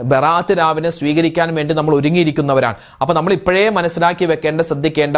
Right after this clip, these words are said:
പതിനൊന്നോളം കാര്യങ്ങൾ നമ്മൾ പറഞ്ഞു. ഇനി മറ്റൊരു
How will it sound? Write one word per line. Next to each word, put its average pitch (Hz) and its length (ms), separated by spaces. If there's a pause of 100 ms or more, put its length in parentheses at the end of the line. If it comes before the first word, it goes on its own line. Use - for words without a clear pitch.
(120)
പതിനൊന്നോളം 165 800
കാര്യങ്ങൾ 147 360
നമ്മൾ 143 200
പറഞ്ഞു. 151 320 (320)
ഇനി 233 260 (200)
മറ്റൊരു 220 420